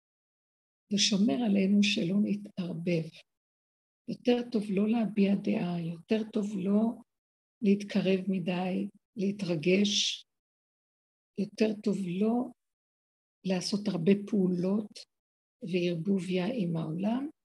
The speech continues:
מה המטרה? זה נשמע לא טוב, כאילו נשמע שאנחנו מתנתקים מהעולם, אבל המטרה היא כזאת. אנחנו נכנסים למדרגה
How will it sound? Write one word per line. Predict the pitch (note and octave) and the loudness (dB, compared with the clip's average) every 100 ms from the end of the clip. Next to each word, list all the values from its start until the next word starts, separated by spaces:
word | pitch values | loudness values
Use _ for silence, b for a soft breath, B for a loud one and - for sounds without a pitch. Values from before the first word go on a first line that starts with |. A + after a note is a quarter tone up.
| _ _ _ _ _ - | _ _ _ _ _ 2
מה | G#3+ | 4
המטרה? | B3+ A3 G3 - E3+ D#3+ D#3+ G3+ C#4 | 4 2 0 -2 -2 0 2 2 0
זה | F3+ D#3+ | -2 -2
נשמע | E3+ - A3+ | 0 0 0
לא | A3 G3+ - | 0 -2 0
טוב, | B3+ G3+ | 0 0
כאילו | - D#3+ F3+ | -2 0 0
נשמע | - G#3+ | -2 -2
שאנחנו | G#3 F#3+ F#3+ - | -2 -2 -4 -2
מתנתקים | F3 - E3+ - - G#3 | -4 -4 -10 -6 0 2
מהעולם, | G3+ G3 A#3+ A3 | 2 2 0 0
אבל | E3+ E3 | 0 0
המטרה | E3+ E3 G3+ F#3 A#3+ | -2 -4 -6 -2 -2
היא | C4+ A#3+ - | 0 -2 0
כזאת. | F#3 D#3 A3 G#3 - - _ _ _ _ _ _ _ _ _ _ _ _ _ _ - | -2 2 2 2 -4 -16 _ _ _ _ _ _ _ _ _ _ _ _ _ _ -2
אנחנו | F3+ F3+ G#3+ F3+ | -2 -2 0 0
נכנסים | E3+ - G3+ - - B3+ C#4 | 0 -2 -4 -4 0 0 0
למדרגה | A3 G3+ - E3+ E3+ G#3+ | 0 0 0 -2 -2 0